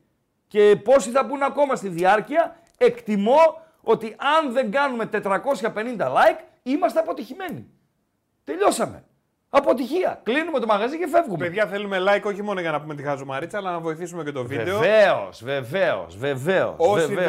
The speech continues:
Speaker 2: δεν έχετε
Speaker 1: βεβαίως, βεβαίως.
Speaker 2: κάνει εγγραφή στο κανάλι,
Speaker 1: Βεβαίως,
Speaker 2: να κάνετε
Speaker 1: βεβαίως.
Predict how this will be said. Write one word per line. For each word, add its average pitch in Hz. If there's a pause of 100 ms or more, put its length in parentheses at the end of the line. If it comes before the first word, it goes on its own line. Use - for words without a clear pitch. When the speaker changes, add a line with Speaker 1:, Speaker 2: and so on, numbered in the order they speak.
Speaker 2:
δεν 175
έχετε 190
Speaker 1:
βεβαίως, 156 (120)
βεβαίως. 127
Speaker 2:
κάνει 165
εγγραφή 143
στο 160
κανάλι, 139
Speaker 1:
Βεβαίως, 127
Speaker 2:
να 120
κάνετε 117
Speaker 1:
βεβαίως. 165